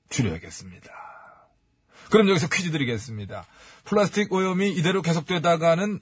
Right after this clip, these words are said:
우리나라 해변도 뿅뿅뿅뿅처럼 폐쇄해야 될지도 모르겠습니다. 이 필리핀의 유명 관광지 뿅뿅뿅뿅. 이 해양 오염이 심각해져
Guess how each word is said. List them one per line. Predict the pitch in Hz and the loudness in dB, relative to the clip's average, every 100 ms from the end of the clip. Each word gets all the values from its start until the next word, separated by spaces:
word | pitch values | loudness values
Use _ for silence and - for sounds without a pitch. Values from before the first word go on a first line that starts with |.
| - | -2
우리나라 | 165 170 185 214 | 2 2 2 2
해변도 | 175 135 110 110 92 123 - _ _ _ _ 214 | 0 -2 -4 -6 -8 -10 -14 _ _ _ _ 0
뿅뿅뿅뿅처럼 | 226 196 220 180 190 202 180 170 87 - _ _ - | 0 2 0 0 -2 0 0 -2 -4 -12 _ _ -2
폐쇄해야 | - 240 247 254 233 220 | 4 4 4 4 4 2
될지도 | 202 180 180 | 0 -2 -2
모르겠습니다. | 180 143 120 101 101 - - - _ _ _ _ - - - | -2 -2 -4 -8 -12 -20 -20 -20 _ _ _ _ -20 -20 -8
이 | 185 | -4
필리핀의 | - 220 196 226 180 | 0 0 4 4 4
유명 | 190 202 202 - | 2 2 0 0
관광지 | 175 160 160 202 208 - | 0 0 0 -2 -6 -2
뿅뿅뿅뿅. | 170 147 185 190 - 160 135 - 76 _ _ _ _ - - - | -2 0 -2 -4 -4 -2 -2 -4 -10 _ _ _ _ -20 -12 -2
이 | 170 | 2
해양 | 180 208 202 | 4 4 4
오염이 | 165 170 175 185 175 - - | 0 0 0 -2 -4 -8 -6
심각해져 | 139 180 165 139 113 104 90 | -4 0 0 0 -2 -4 -6